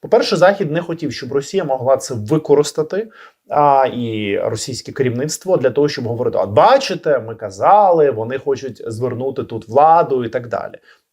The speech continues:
Це раз. По-друге, я думаю, що,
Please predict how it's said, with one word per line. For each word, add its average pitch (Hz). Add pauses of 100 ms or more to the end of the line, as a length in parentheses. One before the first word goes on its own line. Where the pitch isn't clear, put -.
Це -
раз. - (300)
По-друге, 196
я 139
думаю, 165
що, 151